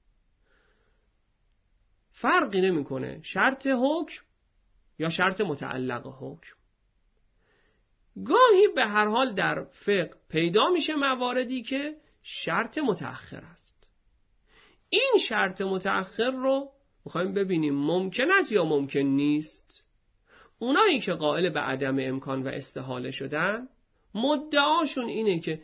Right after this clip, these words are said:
شرط به منزلهٔ علت است،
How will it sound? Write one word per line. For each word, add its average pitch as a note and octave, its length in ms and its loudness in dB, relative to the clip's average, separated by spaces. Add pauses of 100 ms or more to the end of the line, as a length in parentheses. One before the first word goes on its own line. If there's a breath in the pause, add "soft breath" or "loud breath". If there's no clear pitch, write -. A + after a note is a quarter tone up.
شرط F#3 480 -2
به E3+ 100 -4
منزلهٔ C3+ 580 -2
علت B2 480 -10
است، - 500 -20